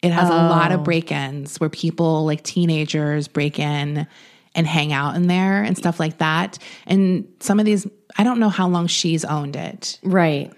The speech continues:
Speaker 1: 'Cause there, there's always periods of, like, where no one's there and then someone buys it and sets up. But I think she's been there, um, for a bit now. But yeah, people still break in and vandalize and stuff like that.
Speaker 2: Well, I hope no one's vandalizing the Christmas room.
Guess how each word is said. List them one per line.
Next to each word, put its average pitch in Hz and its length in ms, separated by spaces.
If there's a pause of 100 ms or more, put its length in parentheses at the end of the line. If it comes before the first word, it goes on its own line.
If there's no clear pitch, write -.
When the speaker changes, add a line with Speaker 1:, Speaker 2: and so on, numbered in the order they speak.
(120)
Speaker 1:
'Cause 170 220
there, 160 180 (120)
there's 185 220
always 196 260
periods 156 500
of, 147 200
like, - 280
where 165 180
no 160 180
one's 151 240
there 147 340
and 139 120
then 135 120
someone 143 280
buys 151 360
it 147 220
and 139 100
sets - 260
up. - 180 (220)
But 185 100
I 196 40
think 208 200
she's 185 260
been 165 180
there, 147 380
um, 143 280
for 160 220
a 147 40
bit 147 200
now. 131 420 (360)
But 196 100
yeah, 202 160
people 214 320
still 185 280
break 156 340
in 151 200
and 143 120
vandalize 139 880 (180)
and 147 120
stuff - 220
like 131 200
that. 127 440
Speaker 2:
Well, 190 500 (240)
I 180 500
hope 190 200
no 196 160
one's 170 220
vandalizing 165 580
the 147 60
Christmas 180 560
room. 175 420